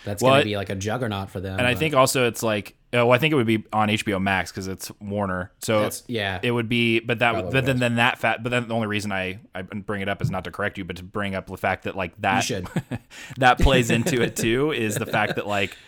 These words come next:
Speaker 2: they view, they want more performance out of H B O Max 'cause they, they expected
Speaker 1: Mm.
Speaker 2: more 'cause Disney Plus had this boom, you know, of, and
Speaker 1: Yeah.
Speaker 2: especially with everything happening the way that it did.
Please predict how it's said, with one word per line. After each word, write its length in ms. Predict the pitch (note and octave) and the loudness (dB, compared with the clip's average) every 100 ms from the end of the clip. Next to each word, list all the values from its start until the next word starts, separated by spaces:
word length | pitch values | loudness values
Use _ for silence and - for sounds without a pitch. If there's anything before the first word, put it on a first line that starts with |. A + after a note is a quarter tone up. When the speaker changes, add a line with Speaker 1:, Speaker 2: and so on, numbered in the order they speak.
| - _ _ | -20 _ _
Speaker 2:
they 180 | A2 G#2+ | -2 -2
view, 680 | G2 G#2 G2+ G2+ G2+ G2+ G2 - | -2 -4 -2 -2 -2 -4 -6 -6
they 100 | G#2 | -6
want 220 | G#2 G#2 | -4 -6
more 160 | G2 G2 | -6 -6
performance 480 | A#2 - C3+ C3 C#3+ | -6 -2 -2 -2 -2
out 120 | C3+ | -2
of 80 | C#3+ | -2
H 180 | C#3 - | -4 -4
B 80 | C#3+ | -4
O 60 | |
Max 360 | C#3+ D#3+ A2 - | -2 -2 -2 -6
'cause 120 | G2+ | -6
they, 200 | G2+ G2 A2 | -4 -6 -4
they 160 | A2+ | -4
expected 580 | G#2+ A2+ A#2 B2 A2+ G2 | -2 -2 -2 -2 -2 -4
Speaker 1:
Mm. 40 | |
Speaker 2:
more 260 | G2 F#2 F2+ | -6 -6 -6
'cause 140 | G#2 | -6
Disney 240 | B2 A2+ G#2 | -4 -6 -6
Plus 340 | - C3+ A#2 | -2 -2 -2
had 220 | G#2+ F#2 | -4 -6
this 160 | G2 - | -8 -10
boom, 540 | G#2+ G2+ F#2+ F#2 F2+ F#2 | -10 -8 -6 -6 -8 -10
you 120 | F#2+ | -10
know, 280 | F2+ F2+ F2+ | -6 -6 -6
of, 220 | F2 - G#2 | -8 -10 -12
and 140 | G2 | -6
Speaker 1:
Yeah. 80 | F#2 | -4
Speaker 2:
especially 340 | D#2 F#2+ F#2+ | -4 -6 -6
with 100 | F2+ | -8
everything 240 | F#2 F#2 F2 | -8 -10 -8
happening 360 | F#2+ F#2 F#2 | -8 -8 -10
the 60 | F2+ | -10
way 160 | F2+ | -10
that 140 | F2 E2+ | -10 -12
it 100 | C#2+ | -10
did. 300 | F#2+ F#2 | -6 -6